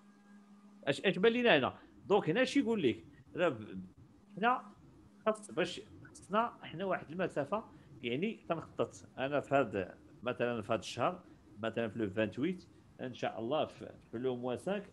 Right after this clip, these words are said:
غتلقى عندي مجموعة ديال الأشياء درتهم، ماشي في المعرفة طبقتهم، حيت إن شاء الله الناس اللي بيكونتينيو معنا، حيت ملي تدوز ديك ثلاثين ساعة،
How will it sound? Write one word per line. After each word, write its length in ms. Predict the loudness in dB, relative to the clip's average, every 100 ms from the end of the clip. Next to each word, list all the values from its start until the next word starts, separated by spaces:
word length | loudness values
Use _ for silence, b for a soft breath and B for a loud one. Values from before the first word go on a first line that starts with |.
| -8
غتلقى 300 | -8 -4 -4
عندي 400 | -4 -4 -6 B B B
مجموعة 320 | -8 -2 0 0
ديال 180 | 0
الأشياء 380 | -2 -4 -2 -2
درتهم، 380 | 0 -2 -2 -6 -8 -6
ماشي 240 | -4 -4
في 60 | -8
المعرفة 400 | -4 -2 0 -2
طبقتهم، 560 | -2 -10 -2 2 2 -2 -18 B B -10
حيت 120 | -6 -4
إن 60 |
شاء 200 | 2 4
الله 220 | 6 6
الناس 380 | 4 2 -2 -2
اللي 360 | 0 4 4 4
بيكونتينيو 600 | 2 0 0 0 0 2
معنا، 400 | 4 4 4 0
حيت 200 | -4 -4
ملي 100 | -4
تدوز 360 | -4 -4 0 -2
ديك 180 | -2 -4
ثلاثين 340 | 0 0 0
ساعة، 400 | 2 4 2 0